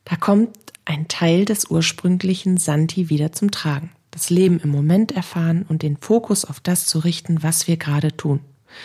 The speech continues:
Die äußeren Einflüsse in den Hintergrund rücken lassen und sich selbst aufmerksam wahrnehmen. Dazu gehören natürlich genauso innere Prozesse, Gefühle, Gedanken kennenlernen und den nächsten Schritt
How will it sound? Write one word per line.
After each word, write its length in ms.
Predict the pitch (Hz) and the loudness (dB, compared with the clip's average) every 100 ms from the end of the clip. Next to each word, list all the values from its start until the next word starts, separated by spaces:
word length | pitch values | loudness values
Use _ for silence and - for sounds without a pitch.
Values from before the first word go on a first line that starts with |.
| - - - | -18 -18 -10
Die 140 | 190 | -4
äußeren 640 | 190 202 220 202 175 165 | 2 2 2 0 0 -2
Einflüsse 580 | 175 185 202 202 180 - | 0 2 2 0 -2 -2
in 160 | 170 165 | 0 0
den 200 | 156 147 - | 0 -2 -8
Hintergrund 760 | - 220 262 220 202 202 185 226 | -2 0 2 0 2 0 2 -2
rücken 220 | 226 196 | 0 0
lassen 460 | 180 175 185 185 - - - | 2 0 0 0 -2 -18 -12
und 140 | - 175 | -2 0
sich 220 | 170 160 | 0 0
selbst 520 | 190 196 208 - - | 2 2 0 -4 -4
aufmerksam 680 | 165 165 - 156 - 156 156 | -2 -2 -2 -4 -4 -4 -2
wahrnehmen. 480 | 143 143 139 151 156 _ _ _ _ _ | -2 -4 -6 -10 -14 _ _ _ _ _
Dazu 420 | - 180 - - 220 | -4 -4 -2 -2 2
gehören 240 | 208 208 | 4 4
natürlich 440 | 196 - 240 214 | 2 0 0 0
genauso 420 | - 175 196 170 160 | 0 2 2 2 0
innere 340 | 180 170 160 | 2 2 0
Prozesse, 640 | - 160 - 208 - 180 165 - - | -6 -6 -2 -2 0 -2 -2 -10 -12
Gefühle, 520 | - - 220 202 180 | -10 -2 2 4 4
Gedanken 580 | 175 170 165 190 202 185 | 0 -4 0 2 2 0
kennenlernen 720 | - 175 170 165 160 160 160 - - - - | -2 0 2 2 2 0 -2 -4 -20 -16 -4
und 160 | 185 | 0
den 140 | 190 185 | 4 4
nächsten 400 | 208 220 - 190 | 4 2 -2 0
Schritt 380 | - 208 202 | 0 -2 -6